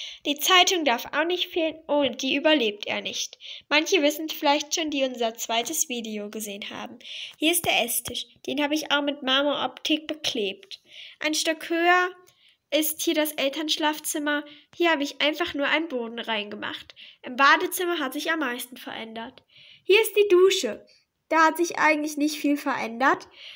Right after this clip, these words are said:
Und die Rückseite der Dusche ist einfach der Kleiderschrank. Ja, und das ist einfach nur graue Acrylfarbe. Das hätte ich aber lieber gelassen. Naja, mein Vater hat sie halt gebastelt. Hier sind die ganzen Sachen,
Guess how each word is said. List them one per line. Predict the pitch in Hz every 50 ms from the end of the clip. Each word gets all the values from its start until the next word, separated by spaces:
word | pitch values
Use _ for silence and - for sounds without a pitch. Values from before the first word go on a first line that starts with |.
| - - _ _ -
Und | 302 320 320 320 320 311 311 311 311
die | 320 320
Rückseite | 311 302 339 320 320 - 311 302 - 294 - 302 269
der | 277 277 269 269
Dusche | 262 254 262 262 - 269 277
ist | - - 254 247 - -
einfach | - 269 277 302 294 294
der | - 240 233
Kleiderschrank. | - - 254 254 269 285 285 285 285 - - - 294 277 277 269 277 285 - _ _ - - - - - _ _ -
Ja, | - 226 226
und | 226 240
das | 247 -
ist | - - -
einfach | 233 240 240 254 254
nur | 247 240 240 240 240 240 240
graue | 240 240 - 247 240 247 233
Acrylfarbe. | 220 220 233 - - - 311 339 339 339 - 339 302 294 294 277
Das | 285 285 285 -
hätte | 277 254 262
ich | 262 - -
aber | - 262 240 247 240 233
lieber | 233 247 247 240 220 214
gelassen. | 220 226 220 233 247 - - 254 240 233 254 285
Naja, | 262 254 247 220 202 226 - - - - -
mein | - 320 294
Vater | - 311 294 285 277 262
hat | 240 233 -
sie | - 233
halt | 233 220 220 -
gebastelt. | - - 285 294 294 - - 302 285 285 285 _ - - - - - - _
Hier | - - 349 359
sind | 330 320 302 294
die | 247
ganzen | 269 277 285 285 294 - - 262 240
Sachen, | 262 277 294 311 - - - 294 285 285